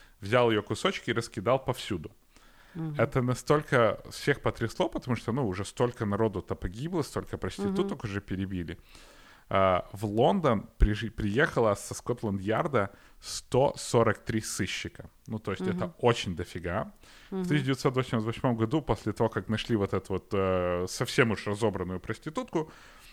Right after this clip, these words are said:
Speaker 1: а, директор полиции ушёл, короче, сдал свои полномочия и сказал: «Идите в сраку». Вот.
Speaker 2: Аваков чёрт.
Speaker 1: Аваков чёрт, да.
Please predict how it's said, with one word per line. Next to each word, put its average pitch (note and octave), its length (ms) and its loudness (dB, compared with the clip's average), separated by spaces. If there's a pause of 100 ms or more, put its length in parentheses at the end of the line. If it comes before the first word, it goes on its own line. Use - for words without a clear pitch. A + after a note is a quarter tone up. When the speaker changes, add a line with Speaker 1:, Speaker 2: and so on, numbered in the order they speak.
(100)
Speaker 1:
а, G#2 800 4
директор A2 480 2
полиции B2+ 440 2
ушёл, G#2 540 2
короче, F#2 400 -2
сдал A2+ 280 4
свои G2 200 -2
полномочия D3+ 800 2
и A#2+ 40 -2
сказал: G2 280 -2
«Идите C3 240 -4
в - 60 -4
сраку». - 400 -10 (920)
Вот. A3 220 -14
Speaker 2:
Аваков A#3 340 2
чёрт. - 380 -14 (400)
Speaker 1:
Аваков E3 360 6
чёрт, E2 320 0
да. F2+ 200 0